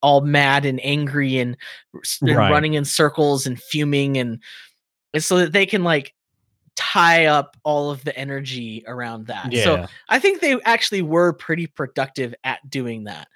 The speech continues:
Speaker 2: That's
Speaker 1: Even if,
Speaker 2: true. Yeah,
Speaker 1: even
Speaker 2: every
Speaker 1: if the
Speaker 2: once in a
Speaker 1: video gets
Speaker 2: while,
Speaker 1: one
Speaker 2: people
Speaker 1: view,
Speaker 2: would
Speaker 1: if that view is, is screenshotted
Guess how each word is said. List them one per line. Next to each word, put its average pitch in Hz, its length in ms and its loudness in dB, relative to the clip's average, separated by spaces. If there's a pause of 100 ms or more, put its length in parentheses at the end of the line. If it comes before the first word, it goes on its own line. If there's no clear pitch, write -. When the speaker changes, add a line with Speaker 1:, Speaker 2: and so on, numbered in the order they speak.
(120)
Speaker 2:
That's 160 260 4
Speaker 1:
Even 254 180 2
if, 247 40 0
Speaker 2:
true. 120 220 4
Yeah, 143 320 4
Speaker 1:
even 240 100 0
Speaker 2:
every 190 200 4
Speaker 1:
if - 40 4
the - 20 2
Speaker 2:
once 160 200 2
in 285 60 2
a - 20 6
Speaker 1:
video - 200 6
gets 254 120 4
Speaker 2:
while, 120 80 2
Speaker 1:
one 220 180 6
Speaker 2:
people 196 140 2
Speaker 1:
view, 190 380 2
Speaker 2:
would 101 100 -6
Speaker 1:
if 190 160 -2
that 226 240 2
view 180 420 0
is, 147 300 -4 (320)
is 160 260 -2
screenshotted 147 1120 0